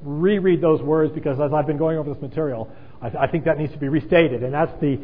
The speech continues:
if. The if has to be heard before I read on. "If the professed convert distinctly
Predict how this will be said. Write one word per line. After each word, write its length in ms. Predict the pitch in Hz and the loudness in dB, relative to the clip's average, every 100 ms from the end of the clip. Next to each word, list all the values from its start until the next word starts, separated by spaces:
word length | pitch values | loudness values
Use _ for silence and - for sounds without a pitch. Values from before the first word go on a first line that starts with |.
| - | -2
if. 600 | 190 156 - - - - - | 6 6 6 -8 -16 -14 -6
The 180 | 147 202 | 8 8
if 100 | - | 10
has 240 | 196 - | 6 6
to 80 | 165 | 0
be 120 | 156 | 4
heard 340 | 131 165 107 | 8 6 6
before 260 | 127 123 139 | -2 2 4
I 80 | 127 | 4
read 240 | 127 131 | 2 0
on. 280 | 127 107 80 - - - - - | 0 -2 -6 -14 -16 -18 -18 6
"If 420 | 180 247 - - | 10 10 10 -2
the 140 | 196 170 | -2 0
professed 720 | - 151 - 208 214 - - | 0 -4 4 6 6 0 0
convert 500 | 180 175 160 113 110 - - - | 2 2 0 -6 -10 -12 -18 0
distinctly 1000 | 156 - - - 247 262 - 127 117 131 | 0 0 -6 2 2 2 -6 -10 -8 -10